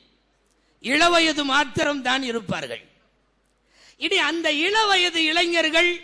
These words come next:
என்ன செய்தார்கள், இப்ப என்ன செய்கிறார்கள், இனி வரும் காலத்தில் என்ன செய்ய வேண்டும் என்று தலைப்பின் வழியாக நான் அலச ஆசைப்படுகிறேன்.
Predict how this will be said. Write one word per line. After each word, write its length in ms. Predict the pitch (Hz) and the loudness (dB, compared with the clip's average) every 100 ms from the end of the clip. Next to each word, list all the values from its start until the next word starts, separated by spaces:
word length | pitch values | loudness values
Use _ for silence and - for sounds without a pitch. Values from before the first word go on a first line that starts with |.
| - - _ _ _ | -16 -20 _ _ _
என்ன 400 | 226 311 415 392 277 | -2 -2 0 0 0
செய்தார்கள், 760 | 311 415 403 381 330 311 349 359 - - - | 0 0 2 2 2 2 2 0 -4 -20 -12
இப்ப 280 | 269 - 349 330 | -10 -2 0 0
என்ன 240 | 381 381 254 | -2 -4 -2
செய்கிறார்கள், 760 | 320 403 403 370 339 294 277 269 240 - - - | 0 2 2 2 0 2 0 -2 -4 -14 -20 -8
இனி 160 | 269 370 | -2 2
வரும் 280 | 381 427 415 320 | 2 2 0 2
காலத்தில் 520 | 370 330 311 359 349 320 | 2 0 -2 -4 -2 -2
என்ன 240 | 381 370 - | -2 -4 -2
செய்ய 280 | 320 381 392 311 | -2 0 0 4
வேண்டும் 500 | 339 359 339 339 277 180 - _ - | 6 4 2 -2 -2 -8 -18 _ -4
என்று 480 | 294 370 381 370 311 214 208 - _ - | -2 -2 -2 0 0 -2 -6 -20 _ 0
தலைப்பின் 540 | 294 392 392 359 330 | 2 2 0 -6 -2
வழியாக 500 | 294 349 330 302 262 285 | 0 2 4 2 2 0
நான் 180 | 269 247 226 - 233 | -2 -4 -10 -10 -2
அலச 220 | 311 254 311 | -2 0 2
ஆசைப்படுகிறேன். 720 | 277 240 262 247 233 170 135 | 0 -2 -4 -2 -2 -4 -6